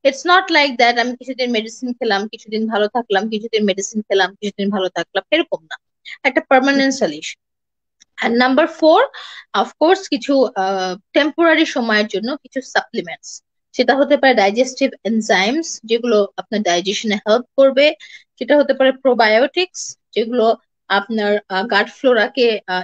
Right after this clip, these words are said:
increase করবে, active করবে এবং replace করবে, আহ, পুরোনো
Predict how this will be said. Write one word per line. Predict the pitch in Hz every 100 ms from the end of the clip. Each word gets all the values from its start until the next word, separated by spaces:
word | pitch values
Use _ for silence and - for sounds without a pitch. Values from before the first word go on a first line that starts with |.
| 180
increase | 233 214 - 285 285 -
করবে, | 277 247 226
active | - - _ 294 285 _
করবে | 269 262 240 302 - _ _ -
এবং | 208 214 220 175
replace | 196 - 254 277 - -
করবে, | 269 226 262 277
আহ, | 262 190 -
পুরোনো | 247 233 226 202